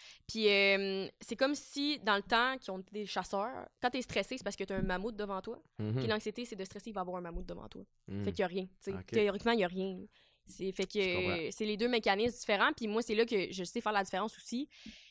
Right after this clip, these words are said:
Speaker 1: Mais
Speaker 2: Toi, t'es plus dans l'anxiété.
Speaker 1: Ouais.
Speaker 2: Ok.
Speaker 1: Moi, je suis
Speaker 2: plus
Speaker 1: dans
Speaker 2: le
Speaker 1: le,
Speaker 2: stress.
Speaker 1: dans le futur, là, beaucoup,
Speaker 2: Ouais.
Speaker 1: là. De comme, euh, les scénarios de catastrophe ou comme je sais ce qui va se passer. Souvent, je dis ça à ma psy, elle est comme, « Tu le sais pas. » Puis je suis comme, « Non, je le sais. » Finalement, j'ai pas raison, <laughs> tu sais.
Speaker 2: Ouais, puis t'as passé des heures ou des, même des journées à,
Speaker 1: C'est ça.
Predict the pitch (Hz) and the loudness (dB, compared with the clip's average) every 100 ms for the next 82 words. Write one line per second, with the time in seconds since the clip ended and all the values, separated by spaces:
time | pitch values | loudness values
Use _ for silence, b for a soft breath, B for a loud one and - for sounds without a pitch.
0 | B - 190 190 185 - 139 123 113 107 | B -2 4 8 8 6 2 0 0 -2
1 | 104 107 98 101 - _ 220 - _ _ | -2 -6 -8 -10 -12 _ 2 2 _ _
2 | - 220 - 240 - 226 208 202 190 190 | -2 -2 2 2 4 6 6 6 6 6
3 | 190 208 208 247 175 156 185 - 190 196 | 4 2 -2 -4 -6 -8 -10 -8 -8 -4
4 | 208 208 190 185 180 185 175 175 175 180 | 0 0 -2 -4 0 2 2 2 0 0
5 | 185 196 190 220 185 175 - 214 214 - | 0 0 0 0 -2 -4 2 4 4 2
6 | 190 196 185 185 185 - - 254 - 202 | 0 0 -2 -2 -2 0 2 2 0 0
7 | 208 - 185 185 226 208 214 - 202 180 | 0 2 0 0 -6 -4 -4 -2 -4 -2
8 | 233 196 180 220 185 196 - - - 220 | -4 -4 -4 -4 -4 -6 -10 -16 0 2
9 | 208 - 196 190 b b b 202 208 202 | 2 0 -2 -4 b b b 2 4 4
10 | 190 190 202 277 - 302 - 285 - 120 | 2 4 6 6 6 4 6 6 6 4
11 | - - 123 131 113 - 120 117 113 110 | 4 4 6 8 6 6 4 6 6 6
12 | 110 113 113 107 85 107 107 98 101 107 | 6 6 6 4 2 2 4 4 2 4
13 | 110 104 98 95 220 - 190 | 6 6 8 8 4 4 2